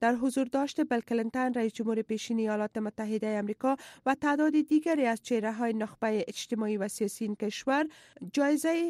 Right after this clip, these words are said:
ایشیا گیم چنجر سال دو هزار و هجده را از خود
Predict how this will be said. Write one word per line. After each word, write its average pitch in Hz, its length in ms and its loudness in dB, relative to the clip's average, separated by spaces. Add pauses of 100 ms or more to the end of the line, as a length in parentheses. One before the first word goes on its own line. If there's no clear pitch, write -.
ایشیا 302 640 4
گیم 233 320 2
چنجر 262 580 2
سال 294 360 2
دو 220 160 2
هزار 202 280 0
و 208 60 -6
هجده 202 480 -2
را 277 220 0
از 254 220 -2
خود 254 180 -2